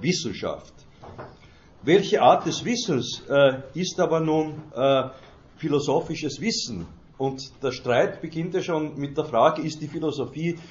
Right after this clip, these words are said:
überhaupt eine Wissenschaft oder geht es da ums, äh, völlig frei Assoziieren, ums Beliebige, was uns halt gerade einfällt?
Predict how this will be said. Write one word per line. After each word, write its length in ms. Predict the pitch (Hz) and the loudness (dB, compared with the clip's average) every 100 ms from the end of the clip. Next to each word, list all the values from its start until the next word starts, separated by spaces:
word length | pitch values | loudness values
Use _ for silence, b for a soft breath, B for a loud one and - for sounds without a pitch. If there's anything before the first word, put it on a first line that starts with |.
| B B | B B
überhaupt 400 | 151 143 127 - | 0 6 6 4
eine 180 | 113 92 | -4 0
Wissenschaft 880 | 190 - 196 180 151 147 147 - 127 | -2 0 -2 4 8 8 6 -4 -6
oder 220 | 120 123 | -2 -2
geht 260 | - 127 131 | -2 -2 -2
es 240 | 120 - | -4 -2
da 420 | 127 117 117 117 | 2 4 4 2
ums, 400 | 120 117 117 - | -2 -4 -8 -6
äh, 200 | 120 107 | -2 -2
völlig 340 | 107 123 120 - | -4 -6 -6 -2
frei 340 | 107 123 127 | 2 2 2
Assoziieren, 920 | 117 - 104 - 120 151 180 175 165 | -2 -2 -10 -8 -6 -2 4 6 6
ums 220 | 139 110 - | 0 -6 -8
Beliebige, 760 | 107 135 175 160 156 143 139 | -4 0 0 -2 2 2 2
was 160 | 123 131 | 0 -2
uns 100 | 131 | -4
halt 200 | 113 - | -4 -4
gerade 240 | 107 101 | -6 -4
einfällt? 600 | 107 135 180 165 151 156 | -2 -2 -2 2 2 2